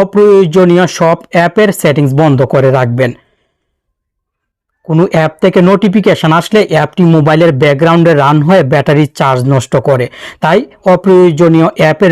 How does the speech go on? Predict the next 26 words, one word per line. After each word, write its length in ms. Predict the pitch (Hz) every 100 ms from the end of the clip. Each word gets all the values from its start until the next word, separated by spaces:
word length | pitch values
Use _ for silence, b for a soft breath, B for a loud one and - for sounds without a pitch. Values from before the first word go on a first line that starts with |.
| 160
নোটিফিকেশন 680 | 180 208 180 196 180 143 165 196
আসা 160 | 160 196 143
বন্ধ 200 | 151 139 127 139
করে 180 | 131 123
রাখবেন। 320 | 123 120 135 127 _ _ _ _ _ _ B B -
মোবাইলের 440 | 160 151 160 180 196 -
সেটিংসের 440 | 180 175 175 214 185
নিচের 300 | 175 180 202 175 139
দিকে 200 | 147 185 - 160
About 280 | 151 160 156 -
Phone 200 | 160 160 185
সেটিংসটি 400 | 170 175 - 185 190
থাকবে, 300 | 175 147 165 - 165
এই 100 | 160 170 165
About 260 | 151 160 156 -
Phone 200 | 160 156
সেটিংসে 360 | 185 170 165 190 180
ক্লিক 200 | 147 120 -
করবেন। 340 | 135 123 123 117 - B B B B -
সফটওয়্যার 480 | 185 170 - 202 202 196
ইনফরমেশন 600 | 185 190 180 160 156 180 165
সেটিংসে 360 | 180 180 165 185
ক্লিক 200 | 180 180 -
করবেন। 300 | 190 180 196 226 B B B 135
বিল্ড 240 | 180 190 - 175
নাম্বার 300 | 160 165 180